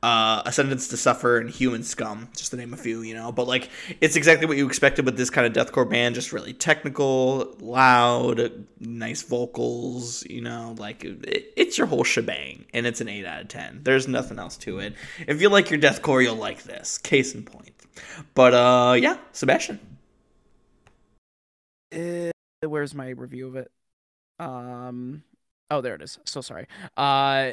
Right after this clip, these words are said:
Speaker 2: yeah, it's typical deathcore. Um,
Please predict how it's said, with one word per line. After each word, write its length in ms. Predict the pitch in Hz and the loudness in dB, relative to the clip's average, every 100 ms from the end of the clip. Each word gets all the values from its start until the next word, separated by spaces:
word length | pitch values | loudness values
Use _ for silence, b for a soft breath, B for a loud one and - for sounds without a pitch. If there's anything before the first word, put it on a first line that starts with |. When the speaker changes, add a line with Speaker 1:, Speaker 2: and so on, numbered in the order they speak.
| - | -6
Speaker 2:
yeah, 280 | 143 143 135 | -4 -2 0
it's 360 | 131 139 - | -2 -6 -10
typical 420 | - 131 135 131 131 | -10 -8 -8 -8 -8
deathcore. 520 | 120 - 131 110 127 _ _ _ _ - | -10 -10 -10 -8 -10 _ _ _ _ -10
Um, 480 | 127 120 117 117 | -6 -6 -6 -10